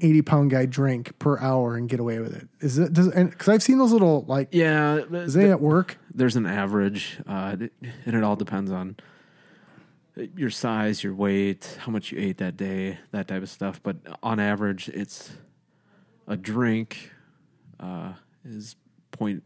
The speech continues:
Speaker 2: oh one five, and you burn off roughly a drink an hour.
Speaker 1: So if you have one drink an hour, odds are you're gonna be okay. But that's no guarantee, because if you have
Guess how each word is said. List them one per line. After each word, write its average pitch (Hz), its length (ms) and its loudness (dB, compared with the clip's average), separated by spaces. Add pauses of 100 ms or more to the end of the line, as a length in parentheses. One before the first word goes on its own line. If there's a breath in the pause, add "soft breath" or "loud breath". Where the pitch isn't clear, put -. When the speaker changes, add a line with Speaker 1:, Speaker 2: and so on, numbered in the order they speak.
(220)
Speaker 2:
oh 104 380 -2 (120)
one 101 380 -6
five, 98 680 -8 (840 soft breath)
and 98 100 -8
you 101 80 -2
burn 98 360 -2
off 101 680 -6 (300)
roughly 110 540 -2
a 90 40 -4
drink 92 320 -10
an 78 80 -10
hour. 104 480 -12 (1040)
Speaker 1:
So - 140 2
if 131 80 4
you 160 120 8
have 135 140 4
one 156 320 6
drink 175 300 6
an 156 100 4
hour, 123 540 2 (580 soft breath)
odds 147 380 4
are 120 520 2 (400)
you're 123 140 -2
gonna 123 160 -2
be 120 160 -2
okay. 117 460 -6 (640)
But 127 120 0
that's 131 300 -2
no 139 220 4
guarantee, 135 640 4
because 127 300 0
if 120 120 -2
you 135 140 6
have 123 320 0